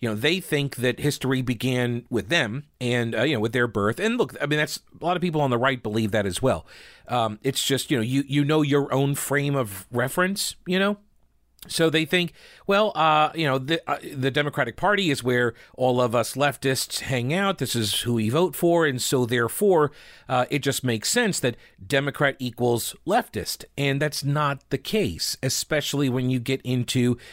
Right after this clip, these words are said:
these more rural areas, particularly in Appalachia. You've got a lot of people that are registered Democrats because their parents were,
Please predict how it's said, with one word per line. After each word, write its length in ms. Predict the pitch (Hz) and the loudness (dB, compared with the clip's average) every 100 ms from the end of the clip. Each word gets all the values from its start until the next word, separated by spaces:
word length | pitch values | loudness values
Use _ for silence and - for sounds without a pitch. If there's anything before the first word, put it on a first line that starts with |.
| - - | -20 -4
these 240 | 127 120 | -2 0
more 220 | 123 127 120 | 2 2 2
rural 420 | 120 120 117 113 | 4 4 2 0
areas, 480 | 123 117 117 120 143 | 0 2 4 2 0
particularly 760 | - 120 127 - 117 113 113 110 | -4 -2 -2 0 2 2 2 2
in 80 | |
Appalachia. 720 | 107 107 104 95 98 101 160 143 | 0 -2 -2 -2 -2 -2 -2 0
You've 160 | 123 | 0
got 140 | 120 104 | 0 0
a 40 | |
lot 200 | 104 110 | 0 0
of 80 | - | -2
people 320 | 107 95 117 | -4 0 0
that 140 | 107 | 0
are 60 | 98 | 0
registered 440 | 101 98 - 92 | -2 -2 -6 -4
Democrats 480 | 101 101 107 151 170 | -2 -2 -2 -2 -2
because 260 | - 143 160 | -4 -4 -2
their 120 | 185 | -4
parents 440 | 175 220 226 208 - | -2 -2 0 0 -2
were, 200 | 80 | -4